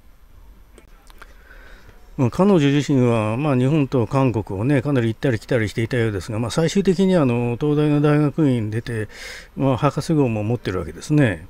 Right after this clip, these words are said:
で、まあ、い、いろんなところでこのメディアに出まして、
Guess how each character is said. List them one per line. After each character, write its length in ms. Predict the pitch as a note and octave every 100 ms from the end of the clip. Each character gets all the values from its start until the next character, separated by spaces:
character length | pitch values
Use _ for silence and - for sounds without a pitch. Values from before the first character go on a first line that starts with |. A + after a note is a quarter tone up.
| - - - - - -
で、 640 | C#3 C3+ C#3 C3+ C3+ C3
ま 220 | C3+ C#3 B2+
あ、 60 |
い、 160 | B2 - -
い 80 | C3+
ろ 100 | C#3
ん 80 | C#3+
な 80 |
と 100 | C3+
こ 100 | C3
ろ 120 | D3 C3
で 220 | A#2+ A2+
こ 120 | B2+
の 540 | A#2+ A2 A2 G#2+ A2 A2+
メ 140 | C#3
デ 160 | B2 G#2+
ィ 40 |
ア 20 |
に 80 | G2+
出 100 | G2
ま 160 | A#2+ B2+
し 160 | -
て、 380 | - G2+ F#2